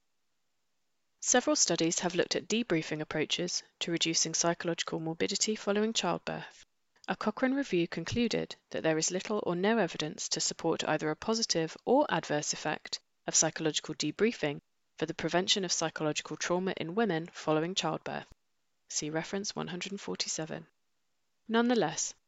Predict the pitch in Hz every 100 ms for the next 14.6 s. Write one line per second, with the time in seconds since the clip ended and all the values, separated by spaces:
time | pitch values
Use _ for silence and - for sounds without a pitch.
0 | _ - 202 233 247 214 - 226 233 240
1 | 196 190 - 175 165 160 220 254 - 151
2 | 147 147 151 151 - - 160 160 180 185
3 | 214 202 190 - 185 - 180 156 151 -
4 | - - 160 - 175 214 - - _ _
5 | 160 151 180 - - 190 - 190 196 -
6 | 233 180 - 147 143 143 - - - _
7 | _ _ _ _ _ _ _ _ - -
8 | 156 151 180 226 220 - 160 170 185 190
9 | - 165 - 202 190 156 160 _ _ _
10 | _ _ - 156 180 175 185 175 180 196
11 | _ _ _ - 247 170 143 - - -
12 | - _ _ _ _ _ _ _ _ _
13 | _ _ _ _ - 208 - - - 165
14 | 165 175 170 175 196